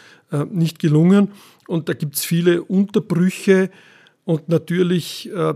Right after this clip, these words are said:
auch immer noch Rückwirkungen aus der Kolonialzeit.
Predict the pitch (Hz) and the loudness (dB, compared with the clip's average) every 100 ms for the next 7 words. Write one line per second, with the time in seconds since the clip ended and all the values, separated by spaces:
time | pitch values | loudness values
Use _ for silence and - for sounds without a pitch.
0 | - - 147 214 180 180 139 117 - - | -6 -8 -6 -2 2 2 0 -2 -8 -6
1 | 143 180 - 143 165 160 156 147 147 139 | 0 0 -2 0 0 0 0 0 0 -4
2 | - 139 143 139 123 113 127 - - 165 | -6 -4 -2 -2 -4 -6 -12 -18 -16 -18
3 | - | -20